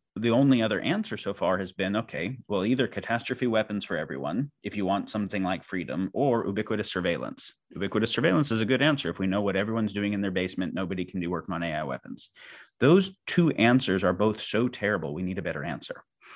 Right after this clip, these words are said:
So in the presence of decentralizing exponential power, how do you not have ubiquitous surveillance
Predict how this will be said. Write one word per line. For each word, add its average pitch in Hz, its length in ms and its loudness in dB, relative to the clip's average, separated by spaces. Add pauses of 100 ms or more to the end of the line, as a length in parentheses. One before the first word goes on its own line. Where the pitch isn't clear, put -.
(420)
So 110 300 6
in 165 180 8
the 185 80 8
presence 110 460 2
of 92 80 0
decentralizing 90 1200 0
exponential 95 760 2
power, - 400 -8 (880)
how 113 280 4
do 143 100 4
you 104 380 4
not 104 400 2
have 110 180 -2
ubiquitous 98 480 -4
surveillance 82 720 -4